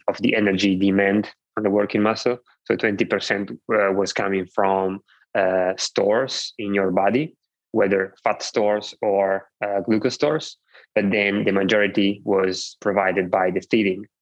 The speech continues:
Um, and overall, uh, I mean, metabolism during the Ever-, Everesting record attempt, uh, was maintained, uh, by, by carbohydrate, um, over sixty percent, while fat, uh, provided something around thirty percent.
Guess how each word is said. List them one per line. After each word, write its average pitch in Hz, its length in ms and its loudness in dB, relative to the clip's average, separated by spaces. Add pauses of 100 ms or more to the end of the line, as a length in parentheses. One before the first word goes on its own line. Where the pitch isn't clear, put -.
(640)
Um, 95 420 0
and 110 160 0
overall, 104 640 2 (420)
uh, 101 220 2 (480)
I 113 60 -6
mean, 98 360 -4
metabolism 104 1080 0
during 101 300 0
the 98 260 0 (160)
Ever-, 101 280 0
Everesting 98 540 -2
record 101 360 0
attempt, 95 440 -4 (420)
uh, 107 80 2
was 98 200 2
maintained, 101 760 0 (200)
uh, 95 160 2
by, 95 540 0
by 95 100 2
carbohydrate, 98 800 -2 (120)
um, 95 840 -2
over 98 200 2
sixty - 340 -2
percent, 98 640 -6
while 98 240 2
fat, - 420 -4 (500)
uh, 101 220 2
provided 95 540 0
something 92 380 -4
around 92 360 0
thirty 92 340 -2
percent. - 540 -8